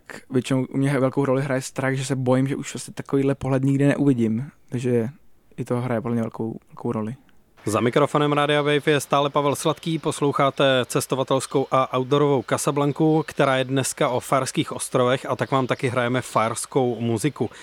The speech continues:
Speaker 2: Eivor Palisdottir a její deska Manna Barn a především, jak jste plánovali ty další výlety po těch dalších ostrovech? Zvlášť tam, kde byla nějaká jako větší nebo podstatnější pěší část.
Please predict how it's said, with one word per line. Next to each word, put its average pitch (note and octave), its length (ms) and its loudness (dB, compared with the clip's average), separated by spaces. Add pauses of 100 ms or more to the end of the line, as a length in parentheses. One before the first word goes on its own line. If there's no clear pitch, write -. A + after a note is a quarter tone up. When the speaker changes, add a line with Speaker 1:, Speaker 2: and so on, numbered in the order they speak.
(380)
Speaker 2:
Eivor D#3+ 300 4
Palisdottir C3+ 680 2 (180)
a A#2+ 240 2
její A2+ 220 0
deska A#2 500 0
Manna A#2 360 2
Barn B2+ 400 0
a B2+ 80 -2
především, - 460 -6 (180)
jak G#2 240 2
jste C3+ 600 4 (140)
plánovali C3+ 1080 4 (260)
ty C3+ 100 2
další C3 760 2
výlety B2 440 4
po B2 120 0
těch C3 160 2
dalších A#2+ 360 2
ostrovech? A2 380 -2 (300)
Zvlášť A2+ 340 2
tam, A2+ 180 2
kde A#2+ 120 2
byla A#2 180 2
nějaká A2+ 720 0
jako G#2+ 200 -4
větší G2+ 340 0
nebo A2+ 160 2
podstatnější A2+ 800 -2
pěší G#2+ 360 -2
část. - 400 -2